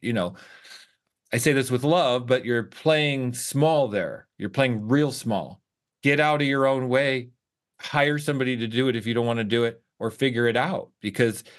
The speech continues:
sending emails is the most basic functionality of a business possible. It's the most basic functionality.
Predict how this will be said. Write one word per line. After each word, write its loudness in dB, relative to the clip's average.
sending 2
emails 0
is -2
the 0
most 0
basic 0
functionality 0
of -2
a -2
business -2
possible. -6
It's -14
the -2
most 0
basic 0
functionality. -4